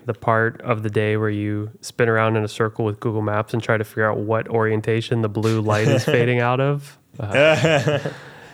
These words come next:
Speaker 2: Yes.
Speaker 1: with some A R stuff that will probably tank your battery, or at least would tank mine.
Speaker 2: Yeah, for sure.
Speaker 1: But, uh, I mean, <sighs> yeah, it, I don't know. It's, it's at a weird point now where it's like, obviously for the last few years, we've heard multiple companies or, like, multiple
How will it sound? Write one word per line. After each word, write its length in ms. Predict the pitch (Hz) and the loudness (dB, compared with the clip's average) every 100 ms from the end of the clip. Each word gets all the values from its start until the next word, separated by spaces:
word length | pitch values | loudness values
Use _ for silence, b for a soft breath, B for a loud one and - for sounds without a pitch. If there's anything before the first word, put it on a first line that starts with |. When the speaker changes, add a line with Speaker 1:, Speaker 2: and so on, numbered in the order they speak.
| B | B
Speaker 2:
Yes. 480 | 110 98 90 - - | 0 2 0 -4 -4
Speaker 1:
with 280 | 110 110 - | -2 -2 -4
some 360 | - 113 110 113 | -2 0 0 0
A 160 | 120 120 | 2 4
R 160 | 120 | 2
stuff 360 | 117 - 131 127 | 0 0 0 2
that 160 | 120 | -2
will 100 | 110 | -2
probably 300 | 104 135 143 | 0 2 2
tank 260 | 143 139 135 | 0 0 0
your 80 | 120 | -2
battery, 460 | 104 98 98 104 - | -2 -2 -6 -8 -4
or 80 | 110 | -4
at 100 | 107 | -2
least 180 | 117 - | -2 -4
would 140 | 131 | -2
tank 260 | 120 113 113 | -4 -4 -8
mine. 300 | 104 - 123 B B B B B B - | -8 -10 -16 B B B B B B -6
Speaker 2:
Yeah, 320 | 92 82 80 | -4 -4 -6
for 200 | - 95 | -8 -10
sure. 440 | - 90 78 80 - | -6 -6 -6 -10 -14
Speaker 1:
But, 240 | - 101 98 | -10 -8 -6
uh, 300 | 98 101 104 - _ - | -6 -6 -8 -12 _ -2
I 120 | 196 | 2
mean, 320 | 220 180 - - B B B - | 2 -2 -6 -12 B B B -20
<sighs> 420 | - - _ - | -20 -20 _ -6
yeah, 320 | 110 95 95 - - | -4 -4 -8 -12 -2
it, 160 | 131 - | -2 -2
I 120 | 107 | 2
don't 200 | 165 156 | 2 4
know. 160 | 143 113 | 2 4
It's, 220 | 117 131 | 2 2
it's 240 | 120 143 180 | 2 2 2
at 120 | 180 | 4
a 60 | |
weird 240 | 139 139 131 | 4 2 2
point 240 | 135 127 | 2 2
now 180 | 107 107 | 4 4
where 120 | 107 | 2
it's 100 | 107 | 2
like, 120 | 120 113 | 2 2
obviously 400 | 113 120 - 120 | 2 0 -2 -2
for 80 | |
the 80 | 107 | 0
last 240 | 104 104 - | 0 -2 -4
few 140 | 107 | -4
years, 380 | 101 101 98 98 - | -2 -2 -2 -6 -10
we've 140 | 110 | -4
heard 200 | 113 107 | -2 -2
multiple 400 | 101 107 107 107 | 0 -2 0 -4
companies 580 | - 104 101 101 101 101 | -2 -4 -2 -4 -4 -4
or, 180 | 120 113 | 0 2
like, 160 | 107 | 2
multiple 760 | 117 120 120 107 104 104 98 | 2 2 2 0 0 0 -2